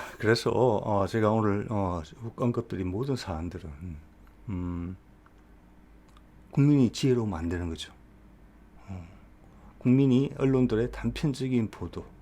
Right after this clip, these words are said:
여러 가지로 화장이 막 돼 있죠. 분장이 되어 있는. 예.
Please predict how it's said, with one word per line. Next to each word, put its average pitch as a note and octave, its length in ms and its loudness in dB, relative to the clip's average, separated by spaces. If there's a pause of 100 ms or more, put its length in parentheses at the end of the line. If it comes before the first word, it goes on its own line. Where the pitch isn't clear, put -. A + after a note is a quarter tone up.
(120)
여러 F#3+ 180 8
가지로 F3 280 4
화장이 B2 420 0
막 - 180 -8
돼 F2+ 100 -6
있죠. - 440 -14
분장이 B2+ 420 4
되어 F#2 160 -4
있는. F2 260 -6 (800)
예. G2 160 -12